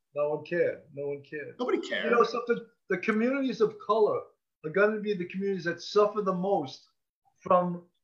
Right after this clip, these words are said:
Speaker 1: the New York City Council, this incompetent mayor, and also Cuomo. Let's throw Cuomo in there too, because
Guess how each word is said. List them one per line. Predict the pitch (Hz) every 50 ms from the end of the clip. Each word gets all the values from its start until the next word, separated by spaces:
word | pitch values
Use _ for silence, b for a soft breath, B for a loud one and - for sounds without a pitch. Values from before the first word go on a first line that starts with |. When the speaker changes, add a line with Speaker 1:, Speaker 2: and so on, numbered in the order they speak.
| _ _ _ _ _ _
Speaker 1:
the | 175 175 170 165 220 220
New | 185 180
York | 190 180 185
City | - - 202 175 160
Council, | - - 202 190 196 196 - 208 190 185 180 180
this | 175 151 -
incompetent | 160 156 147 135 - - - 196 202 196 202 196 190 185 - 170
mayor, | 170 165 170 170 170 170 170 170 - - _ _ _ _
and | 170 175
also | 185 190 190 190 - 196 180 175 - -
Cuomo. | 208 196 190 190 180 175
Let's | 175 190 196 - -
throw | 226 214 202 202 - -
Cuomo | 202 202 190 185 175 165 151
in | 143 143
there | 139 135
too, | 131 - 180 180 160 127
because | 131 - - 151 139 - - -